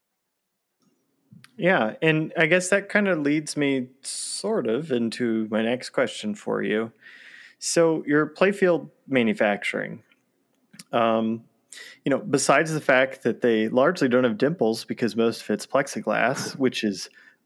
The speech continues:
amazing, um, you still do, uh, traditional playfield manufacturing up at the top third, correct?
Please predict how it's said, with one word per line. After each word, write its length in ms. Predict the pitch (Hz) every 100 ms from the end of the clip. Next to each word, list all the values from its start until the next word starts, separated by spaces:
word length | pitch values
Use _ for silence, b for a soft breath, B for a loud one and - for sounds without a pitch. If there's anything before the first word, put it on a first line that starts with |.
| -
amazing, 720 | 123 104 95 90 104 104 160 - B B B -
um, 400 | 127 117 117 -
you 200 | 143 139
still 440 | 135 - 151 170 160
do, 560 | 143 143 147 151 156 B B B B
uh, 300 | 113 110 110
traditional 720 | 110 - 127 160 - 127 117 - -
playfield 460 | 135 123 - 117
manufacturing 720 | 113 110 107 - 104 - 113
up 160 | 104 110
at 80 | 104
the 100 | 104
top 500 | - 156 156 - _ -
third, 400 | - 107 - -
correct? 600 | - 104 110 - -